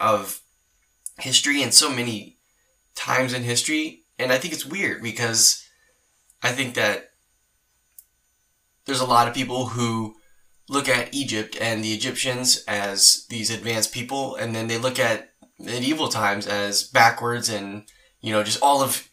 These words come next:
all of human learning was lost and then suddenly regained in the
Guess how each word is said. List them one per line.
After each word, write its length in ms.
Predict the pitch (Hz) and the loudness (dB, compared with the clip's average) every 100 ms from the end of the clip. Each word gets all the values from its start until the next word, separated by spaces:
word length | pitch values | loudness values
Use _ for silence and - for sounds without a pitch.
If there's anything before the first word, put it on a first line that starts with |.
| _ - | _ 6
all 180 | 143 | 6
of 120 | 131 - | 6 2
human 320 | 143 123 117 | -2 -2 -2
learning 240 | 120 110 | -2 -2
was 180 | 104 101 | -4 -4
lost 360 | 107 - - 117 | 0 4 4 2
and 100 | 113 | -2
then 120 | 107 | 4
suddenly 400 | - 127 113 104 | 6 6 2 -4
regained 460 | 104 95 95 92 | -4 -4 -6 -6
in 140 | 92 92 | -8 -4
the 300 | 87 - | -4 -6